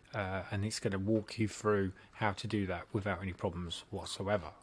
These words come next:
okay? So, you know, that's gonna help you a lot. <clears throat> Okay, so I'm gonna use Hercules Plus. Okay, now if you don't know what Hercules Plus is, Hercules Plus is a mailer that's been around for many years. They are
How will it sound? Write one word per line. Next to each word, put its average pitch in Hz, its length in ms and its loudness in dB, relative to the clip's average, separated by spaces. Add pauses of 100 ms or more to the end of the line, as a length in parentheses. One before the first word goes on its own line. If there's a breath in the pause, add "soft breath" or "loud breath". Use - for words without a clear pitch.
okay? 113 340 2 (440 loud breath)
So, 101 480 6
you 127 120 -2
know, 95 140 0
that's 95 220 -4
gonna 95 180 -2
help 98 320 -2
you 98 140 0 (140)
a 110 60 0
lot. 98 380 2
<clears throat> - 140 10
Okay, 151 540 12
so 160 200 10
I'm 156 180 8
gonna 156 140 8
use 175 320 8 (420 loud breath)
Hercules 135 560 8
Plus. - 600 10
Okay, 147 200 10
now 156 120 10
if 131 120 6
you 147 60 6
don't 165 120 12
know 156 60 10
what 143 160 10
Hercules 127 420 6
Plus - 320 8
is, 139 320 6 (1700)
Hercules 139 480 10
Plus 131 520 10
is 123 360 6
a 113 160 6
mailer 113 340 8
that's 101 140 0
been 123 140 6
around 110 300 4
for 110 100 -2
many 113 220 6
years. 95 500 0 (600 loud breath)
They 104 220 6
are 98 260 6